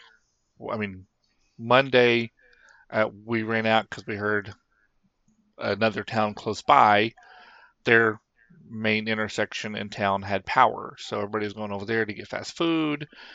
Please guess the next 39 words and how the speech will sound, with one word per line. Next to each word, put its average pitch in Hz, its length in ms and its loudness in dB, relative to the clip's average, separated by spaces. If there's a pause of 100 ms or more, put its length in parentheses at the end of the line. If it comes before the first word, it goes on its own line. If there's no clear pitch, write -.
(280)
gas. 117 580 0 (180)
Um, 98 440 -4 (720)
the 107 80 -12
fast 117 320 0
food 120 160 -4
lines 110 320 -2
were 98 240 -4 (140)
out 110 220 0
the 117 100 -8
wazoo, 123 840 -4
out 104 240 -2
into 104 540 -10
the 98 100 -14
street, - 580 -8
blocking 95 360 -8
traffic. - 580 -4 (500)
Um, 101 520 -8
we 107 100 -6
got 110 140 -4
lucky, 107 260 -4
got 107 180 0
into 104 760 -6
Q 127 200 -8
T, 120 540 -6
which 107 160 -10
is 104 80 -2
like 101 160 -6
a 98 60 -8
seven 107 260 -6
eleven 120 600 -2
for 113 180 -12
some 117 220 -6
of 117 60 -8
you 117 100 -8
people 117 280 -6
out 113 140 -2
there, 117 300 -4 (580)
but - 160 -6
bigger, 127 380 -4